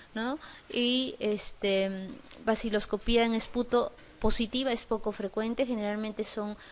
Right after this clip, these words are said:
paucivacilares, o es muy difícil encontrar la tuberculosis en, en el esputo de estos pacientes, y se caracteriza porque,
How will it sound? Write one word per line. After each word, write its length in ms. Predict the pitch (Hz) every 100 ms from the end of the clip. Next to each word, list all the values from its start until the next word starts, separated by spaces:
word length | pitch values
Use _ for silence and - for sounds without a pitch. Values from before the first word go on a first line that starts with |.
| -
paucivacilares, 1200 | 214 214 - 202 202 220 208 220 240 233 226 220
o 120 | 220
es 200 | 208 208
muy 120 | 220 254
difícil 460 | 226 240 233 208
encontrar 380 | 196 190 185 202
la 160 | 208 196
tuberculosis 720 | 196 190 202 202 - 220 220
en, 160 | 214
en 160 | 208 202
el 100 | 196
esputo 320 | 190 208 202
de 80 | 202
estos 240 | 202 226
pacientes, 760 | - 240 - 233 - 302 269 - - - - - -
y 340 | 294 311 330 - -
se 140 | - 262
caracteriza 580 | 262 262 254 254 269
porque, 420 | 240 240 233 247